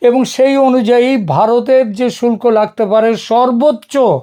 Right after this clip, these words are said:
যেটা এখন পঁচিশ যুক্ত পঁচিশ সমান পঞ্চাশ আছে, সেটা নেমে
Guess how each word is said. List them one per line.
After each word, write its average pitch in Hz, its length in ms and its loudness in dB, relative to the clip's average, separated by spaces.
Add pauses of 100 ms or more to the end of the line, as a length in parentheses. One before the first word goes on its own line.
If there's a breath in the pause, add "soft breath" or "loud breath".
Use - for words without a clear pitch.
(760 soft breath)
যেটা 233 320 0
এখন 247 200 0
পঁচিশ 247 640 -2
যুক্ত 226 320 -4
পঁচিশ 247 840 -2
সমান 226 360 2
পঞ্চাশ 240 600 0
আছে, 226 300 -2
সেটা 214 340 -2
নেমে 214 560 0